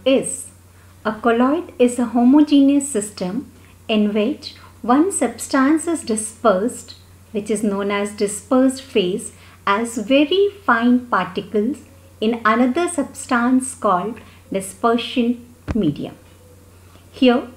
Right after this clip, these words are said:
classification of colloids. Colloids are classified in three categories on the basis of number one, physical state of dispersed phase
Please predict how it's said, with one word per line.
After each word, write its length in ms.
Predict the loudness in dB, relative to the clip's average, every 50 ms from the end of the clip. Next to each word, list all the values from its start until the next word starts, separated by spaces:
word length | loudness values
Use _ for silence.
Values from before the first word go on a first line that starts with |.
| -20 -20 -20 -20 -20 -20 -20 -20 -20 -8 -2
classification 960 | -2 -2 0 -2 -4 -6 -2 -4 -2 0 2 0 0 0 -2 -4 -4 -4 -4 -4
of 220 | -2 -2 -2 -4 -8 -10 -4
colloids. 600 | -4 -2 -2 -2 -4 -6 -10 -16 -18 -20 -20 -20 -20 -20 -20 -20 -20 -20 -20 -20 -20 -8 0
Colloids 500 | 2 4 4 6 6 4 2 0 -2 -4
are 100 | -4 -4
classified 760 | -2 -2 -2 -2 -2 -4 -6 -2 0 2 2 2 0 -2 -4
in 240 | -2 -2 -2 -2 -4
three 220 | -2 2 2 2
categories 840 | 2 0 -4 -4 -4 -6 -6 -4 -4 -4 -2 -2 -4 -4 -6 -10 -20 -20 -20 -20 -20 -20 -20 -20 -12 -4
on 400 | -2 0 0 0 -2 -4 -6 -8 -12 -20 -20 -20 -14 -8
the 80 | -6
basis 560 | -2 2 2 2 2 2 0 -4 -4 -2 -2 -2
of 340 | -2 -2 -4 -10 -12 -8
number 260 | -6 -4 -2 -2 -2 -2
one, 400 | -2 -2 -2 -2 -4 -6 -8 -10 -20 -20 -20 -20 -14 -4
physical 580 | 0 2 2 2 2 0 -2 0 -2 0 0 -2
state 500 | -4 -6 -4 0 2 2 2 2 0 0
of 320 | 0 0 0 0 -4 -4
dispersed 680 | -4 -2 -2 -4 -6 -6 -2 0 2 2 2 0 -4 -8
phase 500 | -6 -2 -2 0 0 0 -2 -6 -8